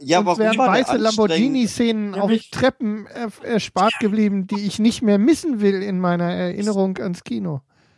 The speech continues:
Speaker 3: Also
Speaker 1: Das
Speaker 3: er war
Speaker 1: war
Speaker 3: für mich
Speaker 1: super, ja.
Speaker 3: unheimlich anstrengend. Das ist, er wird, also von der, von den anstrengenden, äh, Part her, wird er nur noch von Transformers vier letztes Jahr übertrumpft.
Speaker 2: Ja, geh
Speaker 3: Äh,
Speaker 2: doch weg.
Speaker 3: also,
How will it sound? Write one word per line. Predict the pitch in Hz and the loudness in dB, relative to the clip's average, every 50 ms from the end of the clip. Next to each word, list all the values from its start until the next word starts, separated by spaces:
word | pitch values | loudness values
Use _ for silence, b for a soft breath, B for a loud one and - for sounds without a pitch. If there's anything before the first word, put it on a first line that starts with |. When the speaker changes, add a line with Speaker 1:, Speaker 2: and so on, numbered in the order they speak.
| _ _ _ _ _ - | _ _ _ _ _ 0
Speaker 3:
Also | 160 160 170 180 | 0 0 2 0
Speaker 1:
Das | - 175 | 0 -2
Speaker 3:
er | 156 135 | -2 0
war | 135 135 | 0 -2
Speaker 1:
war | 135 139 | -2 -2
Speaker 3:
für | - - | -4 -6
mich | |
Speaker 1:
super, | - 208 269 254 175 - - | -8 -8 -4 -2 -2 0 0
ja. | - | 0
Speaker 3:
unheimlich | 220 220 - - 208 202 190 - - - | 0 0 0 -2 -2 -4 -4 -6 -4 -2
anstrengend. | 185 196 196 - - - - 180 175 156 | 0 0 0 0 -2 -2 -2 -4 -4 -4
Das | 156 151 | -6 -6
ist, | 190 180 - B B B B B B 165 | -6 -8 -8 B B B B B B 2
er | 165 170 143 | 2 4 4
wird, | 175 196 196 - - - - | 4 2 2 0 -4 -4 -2
also | 180 160 180 | -2 -2 -2
von | - - - 175 170 | -4 -6 -6 -2 -2
der, | 165 160 - - 156 | 0 -2 -2 -6 -12
von | - - 175 170 | -8 -6 -4 -2
den | 160 160 156 151 151 - _ | 0 0 0 0 -2 -4 _
anstrengenden, | - 185 226 233 - - - - 180 - 202 160 151 143 139 131 123 | 0 0 2 2 0 -2 -2 -2 -2 -2 0 0 0 0 0 -2 -2
äh, | - - 131 131 127 | -2 -2 -2 -2 -2
Part | - - - 123 127 123 - - | -2 -2 2 2 2 2 2 0
her, | 127 127 151 185 - B B B B - | 0 0 0 0 -2 B B B B 0
wird | 151 147 151 | 0 2 4
er | 147 | 4
nur | 160 190 | 4 4
noch | 196 185 - | 2 2 2
von | - - 165 | 0 0 0
Transformers | 151 - 156 143 - - - 147 147 147 135 - | 2 2 0 0 0 0 0 0 2 2 -2 -4
vier | - - 147 117 | 0 2 2 2
letztes | 113 113 113 - 110 - - | 2 0 -2 -4 -6 -4 -2
Jahr | 107 107 | -2 -2
übertrumpft. | 110 113 113 - - 113 110 113 - - - - - | -2 -4 -6 -2 0 0 0 0 -2 -8 -14 -10 -8
Speaker 2:
Ja, | 190 170 151 147 147 147 147 143 | -4 -2 -2 -2 -2 -2 -4 -2
geh | 139 139 143 160 | 0 0 2 4
Speaker 3:
Äh, | |
Speaker 2:
doch | 170 156 139 - 147 135 139 | 2 2 2 0 -4 -2 2
weg. | 151 180 175 - - - - - _ _ _ _ _ _ _ _ _ _ _ | 2 2 2 0 -4 -10 -10 -12 _ _ _ _ _ _ _ _ _ _ _
Speaker 3:
also, | - 170 151 151 160 | 2 4 6 6 4